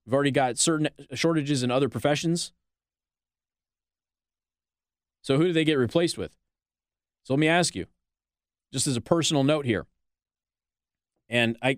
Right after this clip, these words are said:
while I applaud Brian Kilmeade's optimism on America being able to move past our, our current situation, he's also forgetting a couple of things. For those of you at Noise, you know what I'm talking about. For those of you who weren't at Noise, sorry you missed it.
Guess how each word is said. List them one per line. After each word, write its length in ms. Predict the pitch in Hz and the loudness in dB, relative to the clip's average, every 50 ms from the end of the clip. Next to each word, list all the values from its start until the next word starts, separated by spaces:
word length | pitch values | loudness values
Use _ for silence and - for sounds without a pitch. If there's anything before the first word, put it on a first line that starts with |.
| - | -2
while 180 | 123 139 147 147 | -2 -2 0 2
I 120 | 139 156 | 2 2
applaud 560 | 170 147 113 - - 170 170 175 165 151 120 - | 0 0 -2 -2 0 0 2 2 2 0 0 0
Brian 260 | 143 147 151 147 135 | 0 2 2 2 0
Kilmeade's 380 | - 165 151 143 135 120 - - | 0 0 2 2 0 0 0 0
optimism 640 | - 135 139 135 - 120 113 110 104 101 104 98 - _ _ _ _ _ _ _ _ _ _ - | 0 0 0 0 0 -2 0 0 0 -2 -4 -6 -8 _ _ _ _ _ _ _ _ _ _ -4
on 160 | - 113 113 | -2 0 0
America 380 | 110 113 120 123 135 131 - 123 | 2 2 2 2 2 2 0 0
being 180 | 120 123 123 120 | 0 2 2 2
able 100 | 120 113 | 2 0
to 40 | 107 | 2
move 200 | 107 120 120 - | 0 0 0 0
past 340 | - 123 120 127 117 - 117 | 0 0 0 0 0 -2 -2
our, 180 | 107 101 - _ | -4 -6 -6 _
our 100 | - 101 | -6 -6
current 280 | 95 - 139 135 107 - | -2 0 -2 -2 0 -2
situation, 580 | - 117 - 113 113 117 123 107 - 98 90 - _ _ _ _ _ _ _ _ _ _ _ _ _ _ _ _ - | -4 -2 -2 0 0 2 0 0 -2 -6 -10 -12 _ _ _ _ _ _ _ _ _ _ _ _ _ _ _ _ -4
he's 100 | 117 110 | 0 2
also 220 | 147 147 135 - 113 | 2 2 0 -2 -2
forgetting 340 | - 123 120 135 131 117 | -2 0 0 0 0 0
a 60 | 104 95 | 0 0
couple 240 | - 95 - 90 | -2 -2 -2 -4
of 80 | 92 87 | -8 -8
things. 320 | - 82 78 73 - - _ _ _ _ _ _ _ _ _ _ _ _ _ _ _ _ _ _ _ _ _ _ _ _ _ _ _ _ _ _ _ _ _ _ _ _ _ _ _ _ _ _ _ _ _ _ _ _ _ _ _ _ _ _ _ _ _ _ _ | -8 -10 -12 -12 -16 -20 _ _ _ _ _ _ _ _ _ _ _ _ _ _ _ _ _ _ _ _ _ _ _ _ _ _ _ _ _ _ _ _ _ _ _ _ _ _ _ _ _ _ _ _ _ _ _ _ _ _ _ _ _ _ _ _ _ _ _
For 80 | - 117 | -2 0
those 100 | 135 135 | 0 2
of 60 | 131 | 2
you 80 | 135 123 | 2 2
at 60 | 117 | 2
Noise, 240 | 120 120 117 110 101 | 2 2 2 2 0
you 40 | |
know 60 | 110 107 | 0 0
what 80 | 104 | 0
I'm 80 | 101 95 | 0 0
talking 260 | - 98 98 95 95 | 0 -2 -2 -2 -4
about. 200 | 90 90 87 85 | -8 -8 -8 -8
For 60 | - | -6
those 100 | 104 107 | -6 -6
of 40 | 101 | -4
you 60 | 104 | -2
who 60 | 101 | -2
weren't 120 | 113 117 117 | -2 -2 -2
at 60 | 107 | -2
Noise, 200 | 110 107 104 95 | -2 -2 -2 -2
sorry 160 | - 101 95 95 | -2 -4 -4 -4
you 40 | |
missed 220 | 92 92 90 - - | -6 -8 -12 -14 -16
it. 80 | - | -20